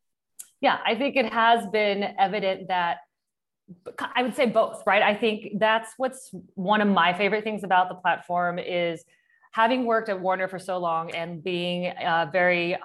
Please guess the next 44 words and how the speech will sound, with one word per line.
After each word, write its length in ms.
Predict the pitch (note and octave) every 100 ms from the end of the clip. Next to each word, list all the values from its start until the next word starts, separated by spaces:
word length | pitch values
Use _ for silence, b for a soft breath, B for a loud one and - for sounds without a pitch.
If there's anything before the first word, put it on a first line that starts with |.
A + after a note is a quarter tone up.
| - _
highly 340 | - A3+ G#3+
focused 440 | G#3 G#3+ G3 G3+ F#3
on 160 | E3+
streaming 560 | E3 A#3 G#3 G3+ G3 E3+
via 360 | F3 E3 D#3 D3+
Spotify, 760 | - E3 D#3+ E3 E3 D#3+ E3
Apple 240 | D3+ D#3+ E3
Music, 420 | E3+ E3 E3+ E3
Amazon 480 | E3 E3 E3 E3 D#3+
Music, 340 | D#3+ D#3 E3 E3 - b b b
where 340 | G3+ A3+ A3 G#3
if 220 | A3+ A3+
you 80 | A#3
look 200 | C4 C4
at 80 |
the 60 | A3
top 640 | - - G3+ G3 - - _ _ _ _ _ _ _ _ _
twenty 320 | - B3+ C4+
tracks 500 | C4+ A#3 F#3 F#3 - -
in 80 | F3+
each 280 | G3+ F#3+
country 460 | - F#3+ F#3 F#3 E3+
and 120 | F3 F3
across 300 | E3+ F3 -
the 80 | F#3
world, 340 | C#4 A#3+ F#3+
you, 100 | G#3+ - -
you 160 | G3+ - -
see 340 | A3+ - E4+ E4
pretty 280 | - C4 G#3+
much 320 | F#3 F3 -
the 80 | E3+
same 320 | F#3+ F3 E3+
thing. 180 | F3 E3+
And 80 | F#3
you 40 |
have 140 | G3
to 40 | F#3+
dig 220 | F#3 F#3
a 40 |
little 240 | F3 E3+ E3+
bit 220 | F3 -
deeper 320 | F#3 F3 E3+
because 520 | D#3+ F#3+ - A#3 G#3+